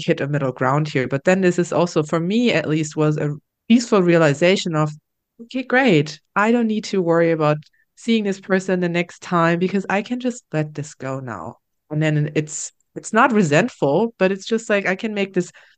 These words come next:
peaceful cut. It's fine if I ran into them in the streets, I'm gonna be friendly. Letting this,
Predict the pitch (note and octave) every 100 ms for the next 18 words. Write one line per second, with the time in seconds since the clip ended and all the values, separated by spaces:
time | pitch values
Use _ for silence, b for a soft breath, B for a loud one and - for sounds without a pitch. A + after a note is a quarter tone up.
0 | - A#3 A#3 A3 G#3 - F3 E3+ - b
1 | b _ - - D#3+ D#3+ D#3+ D#3+ D#3+ D3+
2 | D3 D3 C#3+ E3 E3 E3 D#3 C#3 B2 -
3 | B3+ B3+ A#3+ - D#3+ D#3 D3+ C#3+ C#3+ F#3
4 | F#3 F3+ F3+ F3 B B _ _ - F3
5 | F#3+ F#3 E3+ D#3+